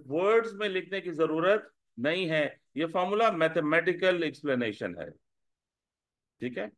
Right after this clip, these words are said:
तो इस formula में plug करें बेटा values, जल्दी से हम plug कर लेते हैं। पी वन भी ले सकते हैं और सी वन भी ले सकते हैं, सी भी ले सकते हैं, P भी ले सकते हैं,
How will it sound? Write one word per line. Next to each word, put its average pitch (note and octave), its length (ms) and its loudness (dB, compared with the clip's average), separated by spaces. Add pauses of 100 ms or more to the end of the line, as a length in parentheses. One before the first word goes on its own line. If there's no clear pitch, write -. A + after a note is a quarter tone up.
(800)
तो - 60 -8
इस B2 500 -4
formula G#3+ 400 4 (160)
में E3 220 0
plug C#3+ 280 4
करें D#3 240 0
बेटा F3+ 200 2
values, E3+ 460 2 (220)
जल्दी D3+ 260 -2
से F3 80 0
हम D3 140 2
plug C#3 200 4
कर D3+ 100 4
लेते F3+ 280 0
हैं। F3+ 220 0 (2500)
पी F3 140 4
वन F#3+ 280 6 (360)
भी E3+ 80 6
ले E3+ 180 4
सकते F#3+ 340 2
हैं G3 80 6
और E3 380 6
सी E3 220 -2
वन D#3+ 240 2
भी D3 100 0
ले A2+ 160 2
सकते F#2+ 300 -4
हैं, F2 80 -10
सी D#3+ 240 -2
भी F3+ 120 0
ले F3 160 2
सकते F3 260 -2
हैं, F3 140 0
P E3+ 200 0
भी D3 80 2
ले G#2 160 4
सकते D#2+ 320 -8
हैं, D#2 120 -12